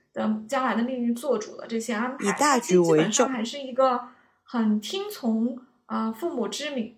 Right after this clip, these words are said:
Speaker 1: 对，以大局为重这样的一个情况。所以对于她个人的意见其实描写的是不多的，只是我们从很多她和宝-，宝玉也好，黛玉也好的互动里面能看得出来，她并不怎么的待见这个宝玉，她只，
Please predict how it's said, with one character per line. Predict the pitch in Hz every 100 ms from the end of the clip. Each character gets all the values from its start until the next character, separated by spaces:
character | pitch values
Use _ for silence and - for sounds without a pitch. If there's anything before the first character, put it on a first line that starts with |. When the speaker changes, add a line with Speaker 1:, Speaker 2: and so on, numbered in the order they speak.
| _
Speaker 1:
对， | 349 359 330
以 | 226
大 | 220 339 320
局 | 254
为 | 240 202 202
重 | 311 285 220 - - _
这 | -
样 | 247
的 | 214
一 |
个 | 220
情 | 214 226
况。 | 233 240
所 | 349
以 | 415 -
对 | 381 359
于 | 349
她 | 359
个 | 359 381
人 | 254
的 | 254
意 | 262
见 | 262
其 | 254 262
实 |
描 | 294 202
写 | -
的 | 226
是 | 247
不 | - 285
多 | 285 302 302
的， | 262 - - _
只 | - 233
是 | 392
我 | 370
们 | 214 226
从 | 233 233 240
很 | 208
多 | 220
她 | 233 294
和 | 294
宝-， | 233 - - - _ _
宝 | 233 226
玉 | 349
也 | 330
好， | 262 233
黛 | 214 302 277 277
玉 | 262
也 | 214
好 | 220 226 226
的 |
互 | 240 330
动 | 302 302
里 | 220
面 | 202 208
能 | 233
看 | - 285
得 |
出 | 240 269
来， | 208 214 - _
她 | 370
并 | 359 523 392
不 | 269
怎 | 233 208
么 | - -
的 | 180 208
待 | - 285 214
见 | 220 240 202
这 | 214
个 |
宝 | 214 196 -
玉， | 190 190 175 -
她 | 330 349
只， | 349 -